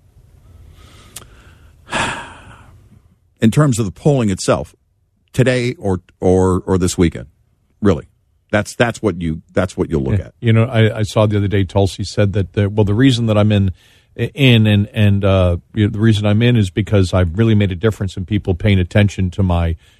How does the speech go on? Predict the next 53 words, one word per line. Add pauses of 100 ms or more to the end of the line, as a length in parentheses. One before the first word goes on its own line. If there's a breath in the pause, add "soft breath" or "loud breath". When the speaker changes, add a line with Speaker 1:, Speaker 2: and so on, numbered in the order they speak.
(120)
Speaker 2:
you
know,
basically
war
message. (1800)
Speaker 1:
And
the
media
responded
by, (720)
"And
you
are,"
Speaker 2:
Eh,
I,
I,
I'm
just
fine.
You
gotta,
you, (160)
you
gotta
Speaker 1:
<laughs>
Yeah.
Speaker 2:
be
kidding.
No,
nobody's
paying
attention.
Speaker 1:
No, (300 soft breath)
no.
Speaker 2:
You
know,
sorry,
but
nobody's
Speaker 1:
No.
Speaker 2:
paying
attention.
You,
Speaker 1:
No.
Speaker 2:
you
don't
matter.
It's
Speaker 1:
No.
Speaker 2:
Biden. (460 soft breath)
You
know,
it's,